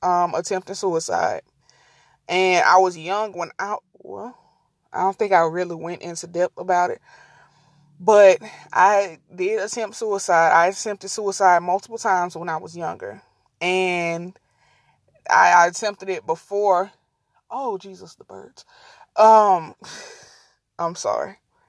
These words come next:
If you remember my story about the birds, you know me, me and birds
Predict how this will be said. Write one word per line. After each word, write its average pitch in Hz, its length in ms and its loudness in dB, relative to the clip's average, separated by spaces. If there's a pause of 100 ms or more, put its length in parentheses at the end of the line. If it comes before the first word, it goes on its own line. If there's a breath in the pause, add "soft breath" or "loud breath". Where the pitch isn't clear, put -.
(100)
If 185 200 2
you 247 360 -8
remember 196 720 2
my 170 240 4
story 202 460 0
about 175 340 2
the 196 60 -18
birds, 185 460 -2
you 175 220 -16
know 175 340 -4 (300)
me, 180 400 -12
me 185 300 -8
and 170 140 -10
birds 180 380 0